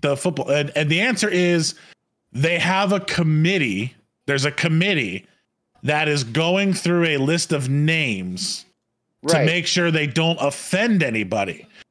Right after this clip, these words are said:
Speaker 1: So in other words, no, we're never getting a name because it doesn't matter what you name the team, it's going to offend somebody today. So I think it's perfect. I think every sport should just say, "You know what? Fuck it. We're just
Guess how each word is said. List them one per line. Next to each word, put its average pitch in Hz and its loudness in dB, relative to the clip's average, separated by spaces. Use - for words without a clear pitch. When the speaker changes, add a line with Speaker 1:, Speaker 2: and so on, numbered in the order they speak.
Speaker 1:
So 214 0
in 196 2
other 262 2
words, 147 2
no, 127 0
we're 156 2
never 151 2
getting 156 0
a 127 0
name 107 -2
because 143 0
it 139 0
doesn't 175 2
matter 185 2
what 151 0
you 165 2
name 160 2
the 147 0
team, 160 0
it's 143 -4
going 147 0
to 135 0
offend 156 0
somebody 110 -2
today. 95 -2
So 147 0
I 208 2
think 285 0
it's 202 -2
perfect. 131 -2
I 147 2
think 190 0
every 185 0
sport 185 0
should 160 0
just 151 -2
say, 156 0
"You 139 0
know 165 2
what? 185 0
Fuck 156 -2
it. 117 -4
We're 135 0
just 143 -2